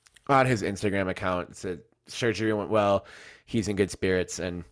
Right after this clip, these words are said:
you know, be, be back before, before you know it. So sucks for Sassani, but also on the M L S front, happy to see, uh, guys like Siki and, uh, and Sofian get it, getting lots of playing time early in their careers for, for their respective clubs. So,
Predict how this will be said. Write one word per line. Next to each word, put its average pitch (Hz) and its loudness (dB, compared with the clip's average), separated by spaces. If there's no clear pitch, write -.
you 90 -6
know, 78 -8
be, 98 0
be 104 2
back 95 2
before, 92 -2
before 90 -2
you 87 -2
know 71 -8
it. - -12
So 82 -8
sucks - 0
for 110 -2
Sassani, 92 -4
but 87 -2
also 92 0
on 92 0
the - -4
M 104 0
L 98 4
S 92 2
front, 90 -4
happy 95 0
to 87 -4
see, 90 -4
uh, 87 0
guys 90 0
like 85 -6
Siki 90 -4
and, 82 -4
uh, 85 0
and 87 -6
Sofian 82 -2
get 98 0
it, 87 -4
getting 98 0
lots 95 2
of 92 -6
playing 87 -2
time 87 -2
early 87 -2
in 82 -6
their 80 -6
careers 85 -8
for, 87 -6
for - -10
their 90 -4
respective - -10
clubs. 69 -10
So, 76 -8